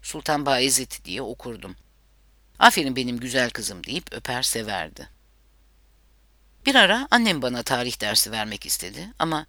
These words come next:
Sultan Orhan'da kalınca kitaplar alındı ve "Bunları oku." dediler. Ben tarihi kitaplardan öğrendim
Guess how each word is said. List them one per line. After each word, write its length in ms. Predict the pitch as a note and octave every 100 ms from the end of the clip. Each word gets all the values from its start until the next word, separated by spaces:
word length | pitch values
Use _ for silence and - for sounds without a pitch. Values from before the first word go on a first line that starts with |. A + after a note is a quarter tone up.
| _ -
Sultan 420 | - F3+ G#3+ G3
Orhan'da 440 | C#3 E3+ F3 E3+
kalınca 520 | - A2+ G#2 G2+ G3+
kitaplar 480 | A#3 F#3 F3 - E3+
alındı 480 | - G2+ D2+ D#2 - -
ve 200 | D#3 B2
"Bunları 300 | C#3+ B2 D3+
oku." 300 | - B2+ G2
dediler. 560 | C#2 E2 C2+ - - - _ _ _ _ _ _ -
Ben 280 | G#3 C4 -
tarihi 360 | - F#3+ F#3 G#3
kitaplardan 680 | - - F#3+ F3+ F3+ F3+ F3
öğrendim 480 | F#2+ F2+ F2 F2+